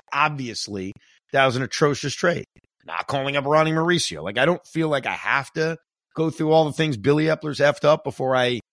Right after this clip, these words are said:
actually sort of defend him, but maybe I do. But when you look at the moves this offseason, there aren't a lot that you point to and say, "How the hell did you do this?" <laughs> There aren't.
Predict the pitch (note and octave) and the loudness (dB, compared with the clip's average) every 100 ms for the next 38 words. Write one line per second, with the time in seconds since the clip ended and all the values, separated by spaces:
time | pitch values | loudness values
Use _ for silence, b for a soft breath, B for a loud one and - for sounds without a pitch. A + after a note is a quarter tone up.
0 | _ _ - A2 B2 - C#3 C3 - C3+ | _ _ -6 0 0 0 -4 -2 -2 -2
1 | C3+ B2 - A#2+ D3 E3 D3 _ _ _ | -2 -2 0 0 0 -2 -6 _ _ _
2 | _ - G#2+ A#2+ B2 A#2 E2+ A2 C#3+ E3 | _ -8 -2 2 2 2 0 -4 -4 -6
3 | _ _ _ _ _ _ _ _ - D3 | _ _ _ _ _ _ _ _ 0 4
4 | C#3+ F#3 A3+ A3 G3+ D#3 C3 C3 D3+ D#3 | 6 6 6 6 4 2 0 2 4 4
5 | B2 B2+ - C#3 D#3+ - D2 C2+ - _ | 2 0 4 4 4 0 -8 -12 -18 _
6 | _ _ _ _ _ _ _ _ - G#2 | _ _ _ _ _ _ _ _ -20 0
7 | D#3+ D#3 - C#3 D#3 G#3+ G#3+ F#3 _ _ | 2 2 -2 -6 0 2 2 0 _ _
8 | B2+ B2 A#2 C3+ F3+ F#2+ D2 - _ _ | -2 0 0 4 4 2 -6 -14 _ _
9 | _ _ _ _ _ - C3+ C3+ B2+ B2 | _ _ _ _ _ -2 0 0 -4 -12
10 | - F3 A3 A3 - A#2+ G2+ G2+ - F2+ | -8 -4 -2 -4 -6 -10 -10 -12 -10 -12
11 | C#2+ - A#2+ C3 A2 G2+ F2 D#2+ F#2 A2 | -14 -8 -2 0 -2 -8 -12 -16 -10 -6
12 | B2+ A2+ G2+ - G2+ F#2+ F#2 F2+ D#2 D#2 | -6 -8 -14 -12 -10 -10 -10 -10 -6 -4
13 | C#2 - - - _ _ _ _ - E3+ | -2 -2 -4 -8 _ _ _ _ -16 -6
14 | G3 F3 F3 F#3+ F3 C#4 D4 - | -6 -6 -4 0 4 6 4 0